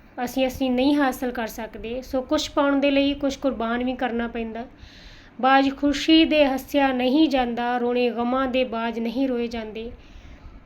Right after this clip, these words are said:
ਜਿੰਨੀ ਦੇਰ ਮਨ ਦੇ ਅੰਦਰ ਖੁਸ਼ੀ ਨਹੀਂ ਹੈਗੀ, ਉਨੀ ਦੇਰ ਬੰਦਾ ਹੱਸ ਨਹੀਂ ਸਕਦਾ, ਅੰਦਰੋਂ ਨਹੀਂ ਹੱਸ ਸਕਦਾ। ਦਿਖਾਵਾ ਜ਼ਰੂਰ ਕਰ ਸਕਦਾ, ਪਰ ਹੱਸ ਨਹੀਂ ਸਕਦਾ। ਜਿੰਨੀ ਦੇਰ ਮਨ ਦੇ ਅੰਦਰ,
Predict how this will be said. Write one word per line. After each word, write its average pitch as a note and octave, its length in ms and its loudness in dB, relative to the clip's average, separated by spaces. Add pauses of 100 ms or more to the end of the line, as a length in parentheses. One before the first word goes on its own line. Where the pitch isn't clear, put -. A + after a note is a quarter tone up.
ਜਿੰਨੀ C#4 300 6
ਦੇਰ D#4+ 460 6
ਮਨ C#4+ 380 4
ਦੇ E4+ 120 4
ਅੰਦਰ D4 240 4
ਖੁਸ਼ੀ D4 360 2
ਨਹੀਂ D#4 200 2
ਹੈਗੀ, B3 300 -2
ਉਨੀ B3 120 0
ਦੇਰ B3 200 -2
ਬੰਦਾ A#3 500 -4 (1200)
ਹੱਸ C4+ 240 4
ਨਹੀਂ C#4+ 200 6
ਸਕਦਾ, A3+ 500 -8 (400)
ਅੰਦਰੋਂ C#4+ 320 4
ਨਹੀਂ C#4 200 6
ਹੱਸ A#3+ 300 -4
ਸਕਦਾ। A3+ 400 -12 (280)
ਦਿਖਾਵਾ C4+ 440 4
ਜ਼ਰੂਰ C4+ 260 0
ਕਰ C4 180 -2
ਸਕਦਾ, A#3 420 -10
ਪਰ B3+ 160 -10
ਹੱਸ A#3+ 320 -8
ਨਹੀਂ C4 180 -2
ਸਕਦਾ। A3+ 380 -14 (320)
ਜਿੰਨੀ C4 260 0
ਦੇਰ C#4 180 2
ਮਨ B3 280 -2
ਦੇ C4 120 0
ਅੰਦਰ, B3+ 360 -4